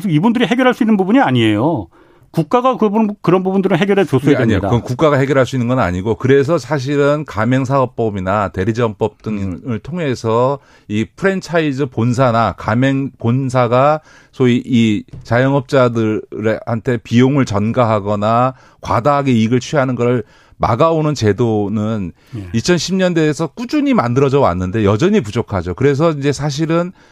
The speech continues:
Speaker 2: 거기서 더 나가서 필요한 것 중에 하나는 지난 대선 때 쟁점이 됐던 것 중에 하나인데요. 우리는 소위, 그러니까 담합을 금지한다고 해서 어떤 가격에 대해서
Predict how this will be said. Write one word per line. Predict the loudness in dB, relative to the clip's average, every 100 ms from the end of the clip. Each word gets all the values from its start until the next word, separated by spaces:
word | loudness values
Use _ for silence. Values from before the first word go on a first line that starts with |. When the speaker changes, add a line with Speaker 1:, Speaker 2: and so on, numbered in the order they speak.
| _
Speaker 2:
거기서 | -2 0 2 0
더 | 2 0
나가서 | 2 2 0 0 -2 -2 -8 -16
필요한 | -2 0 0
것 | -2
중에 | -2 -2
하나는 | 0 2 0 -2 -4 -6 -14 _
지난 | 0 2 2
대선 | 2 2
때 | 0
쟁점이 | -2 -4 -2 -2
됐던 | -4 -6 -8
것 | -10 -10
중에 | -12 -10
하나인데요. | -8 -8 -8 -10 -14 _ _ _ _ _ _ -20 -20 -20 -14 -6
우리는 | 0 2 2 2 2 2 -2 -8 _ _ _
소위, | -2 2 4 2 -2 -2
그러니까 | 2 2 0 _ _ _ _
담합을 | -2 2 4 4 2 0
금지한다고 | -2 0 2 2 2 0 2
해서 | 0 0 0 0 0 -2 -8 _ _ _ _ -6
어떤 | -2 -2 -4
가격에 | -4 -2 0 0 0 2
대해서 | 0 0 -2 -4